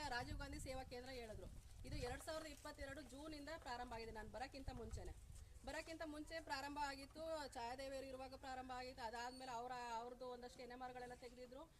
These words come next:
ಮತ್ತೆ ಧರ್ಮೇಂದ್ರ ಅವ್ರು ಬಂದ್ರು, ಧರ್ಮೇಂದ್ರ ಅವ್ರು ಬಂದಾಗ ಅವರು ಒಂದಷ್ಟು ಎನ್ ಎಂ ಆರ್ ತೆಗೆದು ಪೇಮೆಂಟ್ ಆಗಿತ್ತು. ಮತ್ತೆ ಆದ್ಮೇಲೆ ಅವರ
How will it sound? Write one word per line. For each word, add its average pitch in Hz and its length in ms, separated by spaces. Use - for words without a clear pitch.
ಮತ್ತೆ 247 400
ಧರ್ಮೇಂದ್ರ 254 440
ಅವ್ರು 277 180
ಬಂದ್ರು, 262 280
ಧರ್ಮೇಂದ್ರ 262 420
ಅವ್ರು 254 140
ಬಂದಾಗ 254 440
ಅವರು 247 240
ಒಂದಷ್ಟು 254 320
ಎನ್ 240 100
ಎಂ 254 120
ಆರ್ 254 100
ತೆಗೆದು 254 240
ಪೇಮೆಂಟ್ 240 380
ಆಗಿತ್ತು. 240 340
ಮತ್ತೆ 262 160
ಆದ್ಮೇಲೆ 277 280
ಅವರ 254 260